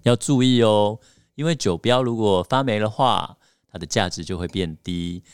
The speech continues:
那所以那时候粮食全都发霉坏掉了，那皇帝知道以后会怎样？一定很生气的嘛，哎，让你去管粮食，然后你管到我粮食全部都坏掉，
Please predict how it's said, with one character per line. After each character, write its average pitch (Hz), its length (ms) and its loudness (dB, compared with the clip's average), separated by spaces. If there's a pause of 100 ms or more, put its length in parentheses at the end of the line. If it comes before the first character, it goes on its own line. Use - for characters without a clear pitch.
(240)
那 170 100 2
所 165 200 2
以 160 80 4
那 139 120 0
时 135 140 -2
候 127 140 4
粮 98 240 2
食 98 180 -2
全 98 160 0
都 107 100 4
发 104 220 0
霉 92 140 -2
坏 101 200 2
掉 90 240 2
了， - 140 -12 (380)
那 123 100 2
皇 101 260 2
帝 120 140 4
知 110 220 -2
道 110 180 4
以 85 60 -4
后 95 120 0
会 95 120 2
怎 82 80 -2
样？ 80 240 -4 (220)
一 117 60 -4
定 160 140 4
很 107 100 4
生 110 240 2
气 113 240 4
的 90 80 2
嘛， 82 200 0
哎， 117 140 4
让 135 200 4
你 90 80 2
去 92 100 0
管 87 240 0
粮 90 220 0
食， 98 140 -2
然 95 60 4
后 95 40 4
你 110 80 2
管 90 260 0
到 113 140 4
我 90 140 4
粮 90 180 0
食 98 160 -2
全 98 180 0
部 107 80 -2
都 107 120 2
坏 98 200 2
掉， 92 240 0